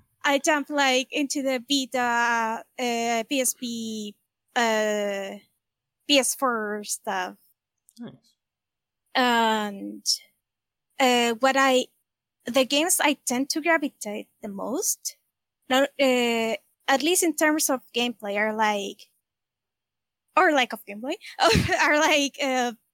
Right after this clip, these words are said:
Speaker 1: um, I guess, like, uh, visual novels because story-driven stuff.
Speaker 2: Hmm.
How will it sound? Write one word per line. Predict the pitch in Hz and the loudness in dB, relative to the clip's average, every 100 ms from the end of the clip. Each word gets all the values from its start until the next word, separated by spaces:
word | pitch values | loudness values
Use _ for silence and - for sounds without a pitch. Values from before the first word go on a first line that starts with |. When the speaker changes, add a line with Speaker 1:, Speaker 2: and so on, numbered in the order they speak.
| _ _ - | _ _ -4
Speaker 1:
um, | 254 233 226 214 208 202 190 214 _ | -2 -4 -4 -4 -6 -10 -16 -20 _
I | 269 | 0
guess, | 311 320 | 0 2
like, | 349 262 - _ _ _ _ | 0 0 -8 _ _ _ _
uh, | 277 247 | 0 0
visual | 277 302 311 | 0 2 2
novels | 269 277 330 - | 2 2 2 0
because | 262 - 254 254 254 240 - - | -6 -4 0 0 0 -2 -2 -4
story-driven | - 262 269 294 294 302 | -2 0 2 0 0 -4
stuff. | - 440 - _ _ _ | -4 -6 -8 _ _ _
Speaker 2:
Hmm. | 123 160 107 | -12 -12 -14